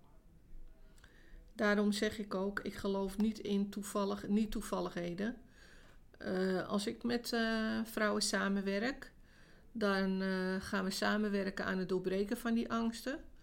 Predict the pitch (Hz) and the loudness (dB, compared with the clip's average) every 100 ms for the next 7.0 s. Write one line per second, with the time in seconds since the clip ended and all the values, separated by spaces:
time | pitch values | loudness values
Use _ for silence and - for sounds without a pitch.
0 | - - - - - - 202 190 190 208 | -20 -20 -20 -20 -20 -8 -2 -2 0 0
1 | 196 202 196 208 185 185 190 196 - 196 | 0 -2 -4 0 0 0 -2 -4 -4 -2
2 | 185 185 - - - - - - 214 202 | -2 -4 -8 -18 -20 -14 0 6 6 4
3 | 196 - - 208 202 202 196 190 196 214 | -2 -6 -2 2 2 4 2 2 0 2
4 | 214 202 185 180 - 180 180 185 - - | 4 2 0 -2 -4 -2 -4 -6 -12 -20
5 | - - - 196 190 185 185 180 180 185 | -20 -12 -2 0 0 0 0 0 0 0
6 | 190 - 185 180 180 180 175 196 233 - | -2 -2 -2 0 0 0 0 0 -2 -8